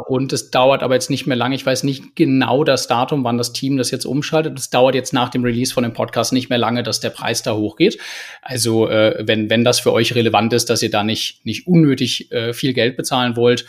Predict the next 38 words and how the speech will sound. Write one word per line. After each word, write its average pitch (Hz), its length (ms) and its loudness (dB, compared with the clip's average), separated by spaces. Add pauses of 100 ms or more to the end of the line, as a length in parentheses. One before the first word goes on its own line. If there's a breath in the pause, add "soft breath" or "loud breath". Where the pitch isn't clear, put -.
(140 loud breath)
beziehungsweise 117 320 -4
euch 120 140 0
noch 117 100 -2
ein 107 60 -4
Schnäppchen 120 400 -2
sichern 117 280 -2
wollt, 110 280 0
macht - 200 0
das. - 320 2 (400 soft breath)
Äh, 107 220 -6
schnappt 156 380 0
euch, - 420 4 (340)
ja, 127 60 2
ganz 139 260 4
viele 151 240 4
gemacht, 123 300 2
ne? 175 140 2
Schnappt - 260 0
euch 160 140 6
einen 160 100 2
Freund, 170 300 2
eine 160 80 2
Freundin, 160 400 2
die 147 40 2
mit 143 120 0
Immobilien 143 360 0
noch 147 140 0
gar 127 160 0
nicht 143 140 0
so 156 80 -4
viel 151 180 -4
zu 143 140 -6
tun 175 320 0
hat, 139 160 0
um 147 180 -2
sie 147 80 0
mit 139 180 0
reinzuholen. 143 720 2